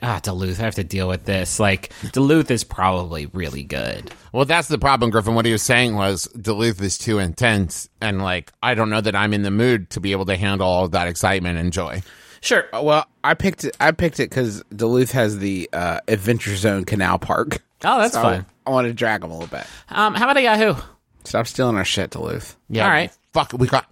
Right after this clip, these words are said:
Speaker 2: you're in our sights now, Duluth.
Speaker 1: You're on notice. This one was sent in by Nick. Thank you. It's Yahoo Answers user. They're anonymous, but I'll call him Duluth.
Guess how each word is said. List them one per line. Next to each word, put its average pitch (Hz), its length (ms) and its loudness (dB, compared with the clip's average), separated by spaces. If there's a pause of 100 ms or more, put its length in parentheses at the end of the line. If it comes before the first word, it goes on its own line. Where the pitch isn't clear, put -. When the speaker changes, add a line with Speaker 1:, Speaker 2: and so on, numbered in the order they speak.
(120)
Speaker 2:
you're 117 280 0
in 151 80 4
our 110 100 2
sights - 480 0
now, 131 220 4
Duluth. 98 580 -2
Speaker 1:
You're 120 420 2
on 123 140 4
notice. 101 420 -4
This 196 220 0
one 202 100 2
was 180 120 0
sent 147 180 0
in 131 80 0
by 104 140 2
Nick. 110 300 -2
Thank 101 300 -4
you. 175 140 -2
It's - 160 -8
Yahoo 107 280 2
Answers 104 420 -4
user. 101 320 -2
They're 202 160 0
anonymous, 107 500 0
but 101 140 -2
I'll 101 100 2
call 92 260 0
him 87 200 -4
Duluth. 85 420 -6